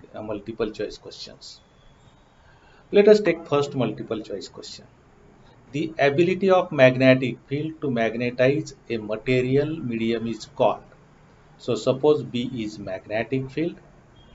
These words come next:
and in that magnetic field, suppose we place magnetic material,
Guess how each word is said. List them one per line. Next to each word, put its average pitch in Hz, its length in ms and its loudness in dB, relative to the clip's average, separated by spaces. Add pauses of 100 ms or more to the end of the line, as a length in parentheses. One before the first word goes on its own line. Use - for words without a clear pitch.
(1300)
and 165 360 0 (1200)
in 160 280 2
that 180 200 2
magnetic 123 680 0
field, 160 260 -6
suppose 131 540 -4
we 110 300 -8 (160)
place 135 500 -2
magnetic 110 680 -4 (120)
material, 101 720 -8